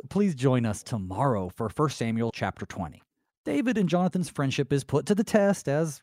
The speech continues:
well, King Saul <laughs> becomes increasingly jealous of David's popularity and his success.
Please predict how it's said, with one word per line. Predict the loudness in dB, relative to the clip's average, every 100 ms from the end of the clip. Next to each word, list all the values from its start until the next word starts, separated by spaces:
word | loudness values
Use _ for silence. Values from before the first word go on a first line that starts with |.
| -4
well, | -2 -2
King | 0 0 0
Saul | 2 2 2
<laughs> |
becomes | 0 0 2 2
increasingly | 0 -2 -4 0 0 0 0 0
jealous | 0 -2 0 0 0
of | -2 -2
David's | -2 0 -2
popularity | 0 -2 0 -2 0 0 2 0 -2
and | -4 -4
his | -2 -2 -4 -10
success. | -16 -12 -12 -12 -4 -2 -2 -6